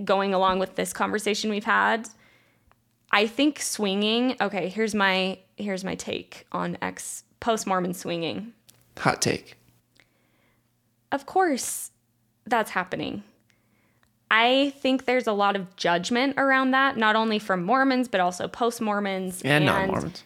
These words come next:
Speaker 1: a lot of pretending of, like, "That's so gross and disgusting and crazy," or whatever. But I feel like based on the, what we were just saying to each other,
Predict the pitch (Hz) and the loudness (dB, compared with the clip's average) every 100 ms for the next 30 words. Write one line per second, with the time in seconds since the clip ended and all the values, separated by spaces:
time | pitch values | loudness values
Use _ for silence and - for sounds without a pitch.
0 | - 208 214 202 202 220 208 - 185 190 | -4 4 4 4 0 -6 -6 -2 -2 0
1 | 208 220 247 - 185 180 175 170 175 _ | 0 0 -2 -2 -2 0 -2 -2 -8 _
2 | - _ - 214 202 - 190 180 180 262 | -20 _ -4 -2 -2 -2 -2 -2 0 2
3 | 247 220 208 208 196 185 190 - 240 240 | 4 4 2 -2 -4 -4 -6 -2 -2 0
4 | 208 180 180 196 190 202 233 247 240 226 | -6 -6 -2 -2 -2 -4 -2 0 0 0
5 | 220 240 269 294 - - - - 226 226 | 0 2 2 0 -6 -20 -18 0 2 2
6 | 226 233 220 202 196 - 220 233 240 220 | 4 2 4 4 0 -2 -2 0 -2 -2
7 | 185 - 196 196 214 196 180 180 - 214 | -2 -2 -2 -2 -2 -2 -2 -4 -2 0
8 | 254 220 185 185 180 175 175 185 | 2 2 0 0 0 2 2 0